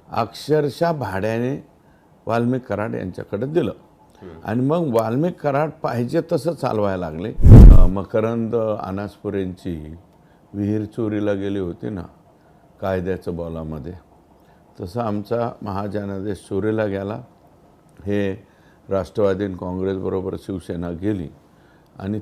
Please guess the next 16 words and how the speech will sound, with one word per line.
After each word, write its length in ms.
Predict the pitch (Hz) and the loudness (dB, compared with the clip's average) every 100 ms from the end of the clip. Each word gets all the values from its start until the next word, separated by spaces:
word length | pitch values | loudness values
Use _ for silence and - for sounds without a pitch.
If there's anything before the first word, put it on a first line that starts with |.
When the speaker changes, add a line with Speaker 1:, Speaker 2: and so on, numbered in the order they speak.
| - | -2
Speaker 1:
ते 120 | 127 | -2
जे 160 | 123 131 | -2 -6
सरकार 480 | - 107 104 131 127 | -4 -4 -2 -4 -6
स्थापन 520 | - 117 - 113 113 | -6 -10 -8 -10 -8
झालं 240 | 98 120 | -8 -8
त्या 220 | 127 - | -8 -8
सरकारमध्ये 1300 | 117 113 98 - 117 120 - - - 95 101 107 73 - - - - - - - - | -8 -10 -10 -8 -6 -6 -10 -20 -16 -8 -2 -2 -2 -8 -20 -20 -20 -20 -20 -20 -10
धनंजय 440 | 98 120 139 156 | -4 -4 -2 -2
मुंडे 320 | 147 123 120 | -2 -2 -2
साहेब 340 | 120 117 113 113 | -4 -6 -8 -8
यांना, 340 | 90 92 101 123 - - - - | -8 -8 -10 -12 -18 -20 -20 -18
अ, 80 | 87 | -10
मंत्रिपद 540 | 87 90 90 - 85 | -8 -8 -8 -6 -6
मिळालं 400 | 78 113 82 69 - - - - | -6 -8 -6 -8 -10 -20 -20 -20
Speaker 2:
हम्म. 100 | 87 - - - | -20 -20 -20 -12
Speaker 1:
आणि 260 | 104 117 | -6 -6